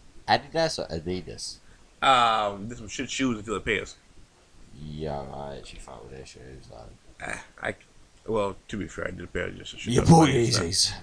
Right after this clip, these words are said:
Speaker 1: You bought Yeezys.
Speaker 2: They, they come,
Speaker 1: You got
Speaker 2: they, they come, they
Speaker 1: no,
Speaker 2: comfortable.
Speaker 1: fucking yeah,
Speaker 2: Comfortable.
Speaker 1: because you're kind of
Speaker 2: Also, my
Speaker 1: Why
Speaker 2: hobbies.
Speaker 1: is he sitting at the back of the church? That's right.
Speaker 2: You know what that mean? The front paying money?
Speaker 1: What's
Speaker 2: The,
Speaker 1: that?
Speaker 2: 'cause
Speaker 1: At
Speaker 2: collect-
Speaker 1: church?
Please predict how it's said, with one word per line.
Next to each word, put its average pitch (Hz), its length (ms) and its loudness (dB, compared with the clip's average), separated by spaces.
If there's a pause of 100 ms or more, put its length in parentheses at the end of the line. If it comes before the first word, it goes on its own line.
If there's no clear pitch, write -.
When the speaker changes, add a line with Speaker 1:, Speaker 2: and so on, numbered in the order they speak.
(140)
Speaker 1:
You 104 240 2
bought 139 280 4
Yeezys. 156 720 -2 (320)
Speaker 2:
They, 110 100 -6
they 110 180 -4
come, 104 140 -4
Speaker 1:
You 127 200 4
got 143 280 0
Speaker 2:
they, 95 60 -4
they 101 60 0
come, 143 380 0
they 107 60 0
Speaker 1:
no, 98 60 -2
Speaker 2:
comfortable. 110 300 -4
Speaker 1:
fucking - 180 -10 (160)
yeah, 113 140 -10
Speaker 2:
Comfortable. 95 360 -4
Speaker 1:
because 80 160 -6
you're 80 120 -12 (120)
kind 104 180 -12 (220)
of 85 60 -20 (200)
Speaker 2:
Also, 120 160 -2
my 107 160 -2
Speaker 1:
Why 113 120 2
Speaker 2:
hobbies. 226 100 0
Speaker 1:
is 233 60 -8
he 190 240 -2
sitting 139 180 -2
at 85 80 -10
the 85 80 -4
back 87 300 -6
of 73 80 -14
the - 120 -16
church? 58 400 -18
That's 95 220 -8
right. 67 240 -14
Speaker 2:
You - 80 -4
know 320 60 2
what 427 100 0
that 254 140 0
mean? 196 120 -2
The 139 80 2
front 156 320 0
paying 123 240 2
money? 349 520 -6
Speaker 1:
What's - 180 -2
Speaker 2:
The, - 60 -4
Speaker 1:
that? 170 160 -6 (260)
Speaker 2:
'cause - 200 -8
Speaker 1:
At 175 120 12
Speaker 2:
collect- - 180 4
Speaker 1:
church? - 840 10